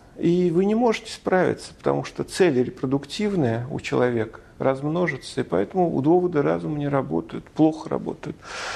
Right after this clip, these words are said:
Кроме этого, э, лимбическая система держит под эмоциональным контролем весь мозг. Гормоны выработались, попали в кровь через гипоталамус, через гипофиз, вернулись назад в мозг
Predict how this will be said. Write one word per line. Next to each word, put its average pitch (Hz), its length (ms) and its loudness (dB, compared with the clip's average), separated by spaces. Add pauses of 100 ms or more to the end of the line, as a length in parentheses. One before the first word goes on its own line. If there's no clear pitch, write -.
(220)
Кроме 196 420 6
этого, - 380 -2 (580)
э, 147 240 8
лимбическая 190 680 0
система 185 680 0
держит 175 480 2
под 151 240 2
эмоциональным 165 800 4
контролем 165 640 4 (200)
весь 180 360 0
мозг. 110 360 -2 (640)
Гормоны 175 520 4
выработались, 185 600 0
попали 185 400 2
в 180 140 -4
кровь 143 340 0
через 139 400 -2
гипоталамус, 175 840 0
через 127 260 -4
гипофиз, 196 580 -4
вернулись 147 600 2
назад 139 340 2
в 160 80 -6
мозг 202 380 0